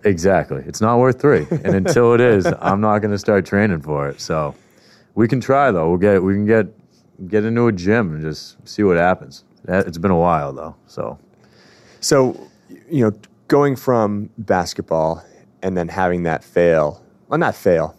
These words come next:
Speaker 2: I guess that's, that's a hard way to say it. At the time, you look
Speaker 1: Yeah.
Speaker 2: at it as a failure. You're like,
Speaker 1: Yeah.
Speaker 2: "Fuck, this is what I wanted to do."
Speaker 1: Exactly.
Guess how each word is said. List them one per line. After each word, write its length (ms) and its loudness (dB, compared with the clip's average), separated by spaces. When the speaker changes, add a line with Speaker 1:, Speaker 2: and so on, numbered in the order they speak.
Speaker 2:
I 80 2
guess 160 0
that's, 100 -4
that's 160 0
a 80 -2
hard 220 0
way 60 2
to 60 -2
say 120 -2
it. 60 0
At 80 -2
the 60 -6
time, 320 0
you 120 2
look 140 2
Speaker 1:
Yeah. 100 4
Speaker 2:
at 80 2
it 100 2
as 140 -6
a 20 -8
failure. 300 2
You're 80 2
like, 120 0
Speaker 1:
Yeah. 140 2
Speaker 2:
"Fuck, 80 -6
this 180 -4
is 120 -10
what 160 2
I 60 2
wanted 320 -4
to 80 -12
do." 280 0
Speaker 1:
Exactly. 540 -6